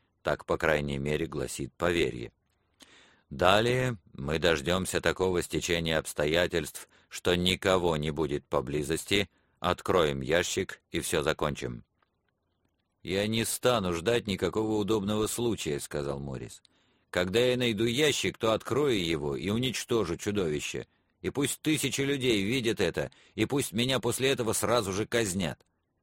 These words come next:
"Вы славный малый", — сказал доктор Ван Хелсинг. "Да, славный малый. Дитя мое, поверьте,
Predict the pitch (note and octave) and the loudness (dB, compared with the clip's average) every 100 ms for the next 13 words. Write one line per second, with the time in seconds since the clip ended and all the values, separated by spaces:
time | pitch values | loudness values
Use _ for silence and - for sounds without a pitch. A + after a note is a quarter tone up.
0 | _ _ _ _ - C2 C#2+ C2+ - C2 | _ _ _ _ -12 -4 -2 -2 -6 -2
1 | C2+ D#2 F2 F#2 E2+ E2 D#2+ E2 D#2 D#2 | 4 6 6 4 0 -2 -2 -2 -2 2
2 | D#2 D#2 D2+ C2+ C2 B1+ - - D2 C#2+ | 4 4 2 0 -4 -8 -10 -8 -6 -4
3 | D2+ C#2 C#2 - C#2 C#2 C#2 - B1+ A#1+ | -4 -4 -8 -8 -8 -8 -8 -8 -8 -8
4 | A#1 - _ _ _ _ - C#2 D2 D2 | -14 -16 _ _ _ _ -4 2 4 4
5 | D2+ D2 - D2 C#2+ F#2 A2+ A2+ A2 G2 | 2 -2 -6 -2 2 2 2 0 -2 -4
6 | C#2 B1 A#1 A#1 A1+ - _ _ _ _ | -4 -8 -8 -10 -14 -16 _ _ _ _
7 | - D#2+ F#2 D2+ D#2 E2 E2+ D#2 C2 B1+ | -10 -4 -2 2 2 2 2 0 -2 -4
8 | B1 A1 G#1+ _ _ _ _ - D#2+ C2+ | -6 -10 -16 _ _ _ _ 0 2 2
9 | D2 F2+ G2 E2+ - C2 A1 | 2 2 4 0 -2 -10 -10